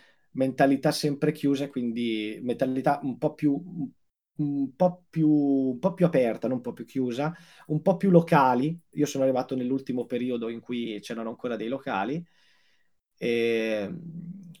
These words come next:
però ricominciare, capito? La sfida più grande secondo me sono tutte le volte che devo ricominciare, un progetto fallisce, cioè una volta avevo un progetto di un gruppo,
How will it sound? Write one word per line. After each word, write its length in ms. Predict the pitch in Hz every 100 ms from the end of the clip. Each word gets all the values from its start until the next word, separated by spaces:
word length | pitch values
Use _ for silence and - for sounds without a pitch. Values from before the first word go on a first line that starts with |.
| _ -
però 200 | 135 165
ricominciare, 800 | 151 139 131 123 - 131 113
capito? 340 | 107 104 117 131
La 120 | 123
sfida 280 | - 156 156
più 140 | 160
grande 320 | 143 160 143
secondo 400 | 131 127 131 127
me 120 | 131 139
sono 220 | 135 120
tutte 220 | - -
le 60 | 123
volte 200 | 135 -
che 120 | 120
devo 180 | 123 117
ricominciare, 640 | 117 123 120 117 110 98
un 120 | 101
progetto 420 | 98 117 120 - 135
fallisce, 920 | 131 123 127 127 - 135 131 135 _
cioè 160 | - 123
una 80 | 131
volta 160 | 147
avevo 220 | 120 110
un 100 | 117
progetto 880 | 117 139 131 147 143 - - 147 170 -
di 120 | 123
un 160 | 120
gruppo, 460 | 120 143 143 135 -